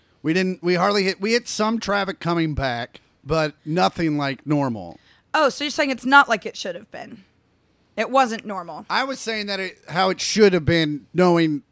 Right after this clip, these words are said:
Speaker 1: given non-L A paran-, like, if it was anywhere else, it took the time that it should have taken.
Speaker 2: Ah.
Speaker 1: Not, yeah, not L A time that it
Speaker 2: So
Speaker 1: should have
Speaker 2: normal
Speaker 1: taken.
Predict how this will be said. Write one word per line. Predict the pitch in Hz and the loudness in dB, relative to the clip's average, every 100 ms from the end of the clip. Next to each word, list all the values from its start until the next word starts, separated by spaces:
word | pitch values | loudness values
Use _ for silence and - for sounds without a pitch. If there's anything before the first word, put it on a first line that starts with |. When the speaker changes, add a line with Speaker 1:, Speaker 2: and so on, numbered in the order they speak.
| _ _ _ _ - - | _ _ _ _ -18 2
Speaker 1:
given | 214 196 190 165 151 _ _ _ _ _ _ - | 4 6 4 0 -4 _ _ _ _ _ _ -2
non-L | 160 180 180 175 170 | 4 4 4 4 2
A | 160 | 2
paran-, | 156 143 156 147 135 | 2 2 4 2 2
like, | 151 | 0
if | 151 170 | 0 2
it | |
was | 220 151 165 | 2 2 0
anywhere | 240 254 226 208 | 0 2 4 4
else, | 190 165 131 - - - _ _ 151 | 4 4 0 -6 -12 -16 _ _ -4
it | 156 | -4
took | - 190 - | 2 2 2
the | 131 | -6
time | - 175 160 151 | 0 2 4 2
that | 151 | 0
it | 139 - | -2 -4
should | 156 143 | -2 -2
have | 120 | -2
taken. | 135 107 - - _ - | -6 -8 -10 -20 _ -4
Speaker 2:
Ah. | 202 - - _ _ _ | -4 -4 -16 _ _ _
Speaker 1:
Not, | 147 170 151 _ - | 0 0 0 _ 0
yeah, | 170 127 87 - | 0 0 -4 -12
not | 113 156 170 - | -4 0 2 2
L | 165 156 | 0 0
A | 151 147 | -2 -4
time | - 139 110 104 | -6 -6 -6 -10
that | 101 | -10
it | 98 | -6
Speaker 2:
So | 247 | -4
Speaker 1:
should | |
have | 254 | 0
Speaker 2:
normal | 262 262 | 0 0
Speaker 1:
taken. | 247 | -2